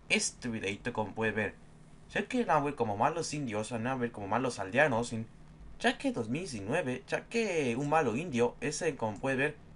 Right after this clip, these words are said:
es una referencia, esta es una referencia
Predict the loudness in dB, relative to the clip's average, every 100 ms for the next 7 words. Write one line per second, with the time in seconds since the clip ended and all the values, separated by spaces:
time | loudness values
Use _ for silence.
0 | -16 -8 -6 0 0 2 2 2 2 -2
1 | -10 -10 -8 -2 -2 -2 -2 -2 -2 -2
2 | -4 0 -2 -2